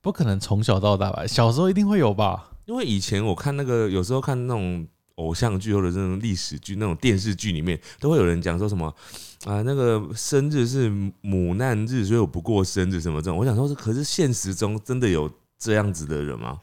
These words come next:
Speaker 1: 你说因为母难日所以不过生日吗？
Speaker 2: 还有另外一种是，我知道有一种人不过生日是因为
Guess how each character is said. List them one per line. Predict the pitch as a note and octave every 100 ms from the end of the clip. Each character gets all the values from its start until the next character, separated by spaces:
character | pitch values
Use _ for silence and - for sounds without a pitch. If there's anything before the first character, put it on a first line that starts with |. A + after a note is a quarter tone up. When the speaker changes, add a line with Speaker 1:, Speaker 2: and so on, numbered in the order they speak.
| _
Speaker 1:
你 | B2
说 | A#2 F3 E3
因 | E3
为 | F#3
母 | E3 B2+ A#2
难 | C#3+ C#3
日 | C#3+
所 | C3+
以 | A#2+
不 | G2
过 | G#2+ B2
生 | G#2+ G#2 G#2+
日 | G#2
吗？ | G2
Speaker 2:
还 | E3
有 |
另 | E3 F3
外 | E3+
一 |
种 | D3+ E2+
是， | F2 C3 G2+
我 | G2+
知 | C#3+
道 | D3+
有 | G2
一 |
种 | A2 G2+ E2 C2
人 | - F#2 F2+
不 | C3+
过 | B2 C#3+ A2+
生 | - G#2+
日 | A2
是 | G#2+
因 | A2+
为 | A#2+